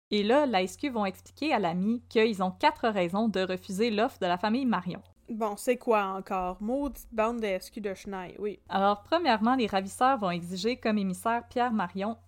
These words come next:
Speaker 1: et un ami de Charles Marion. Et la S Q
Speaker 2: Hmm.
Speaker 1: craint que ça soit un piège pour capturer un autre Marion, comme si c'était des Pokémon puis ils voulaient collecter them all, là.
Speaker 2: Gotta catch 'em all, Marion !
Speaker 1: Marion.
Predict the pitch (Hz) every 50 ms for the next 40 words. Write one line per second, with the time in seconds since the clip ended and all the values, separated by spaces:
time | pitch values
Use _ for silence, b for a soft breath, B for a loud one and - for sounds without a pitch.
0 | _ - 240 247 226 - - 196 190 190 196 196 208 240 311 294 240 214 214 -
1 | - 226 233 220 196 175 180 - 165 165 - _ _ _ _ _ _ _ - -
2 | 247 254 233 202 196 208 196 - 294 294 - - - - 240 254 277 - - 226
3 | 214 220 - 175 175 - 214 220 196 202 - 202 202 226 240 233 - - 202 -
4 | - 190 - - 196 196 226 226 B B 302 311 302 262 247 262 262 285 240 190
5 | - 220 208 196 202 175 170 208 196 202 247 247 208 190 - _ _ _ _ -
6 | - 226 220 - - - - 214 202 208 208 - 196 190 - 190 185 196 208 220
7 | 208 - 202 196 175 185 185 185 - 190 185 180 185 - 175 175 185 208 294 330
8 | 330 330 330 349 339 - _ _ _ - 208 208 247 240 233 240 240 233 233 -
9 | 311 269 262 262 - 330 311 311 311 311 311 294 285 294 294 294 302 302 302 269
10 | 233 226 220 220 226 226 277 277 277 302 320 311 311 311 302 - 277